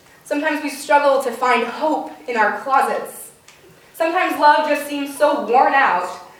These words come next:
that we leave it in the dresser today. And when we fail to live up to God's standards, which I think many of us do, at least on occasion,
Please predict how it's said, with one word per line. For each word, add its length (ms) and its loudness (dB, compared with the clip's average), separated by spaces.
that 160 -4
we 140 -6
leave 180 -6
it 160 -2
in 60 -6
the 160 -4
dresser 400 -2
today. 360 -12
And 120 0
when 80 0
we 200 -4
fail 300 4
to 180 -4
live 160 4
up 240 4
to 100 -4
God's 400 0
standards, 600 -4
which 240 -4
I 160 -2
think 300 -6
many 260 -6
of 100 -4
us 240 -4
do, 160 -6
at 200 -4
least 300 -12
on 120 -2
occasion, 680 -8